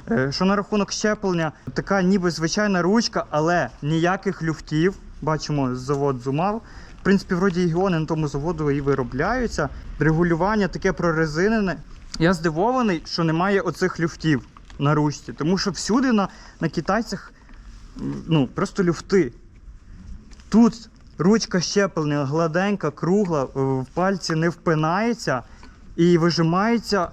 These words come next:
офігеть м'яко. Один палець, просто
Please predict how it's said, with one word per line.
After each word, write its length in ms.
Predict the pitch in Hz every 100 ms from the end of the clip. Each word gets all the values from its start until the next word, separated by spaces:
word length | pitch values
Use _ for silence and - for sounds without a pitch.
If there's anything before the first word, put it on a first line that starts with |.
| - - -
офігеть 560 | 160 - 175 175 170
м'яко. 500 | 151 143 135 - 113 - - - -
Один 440 | 151 147 190 196 170
палець, 520 | 180 190 156 127 - - -
просто 380 | 156 180 - 143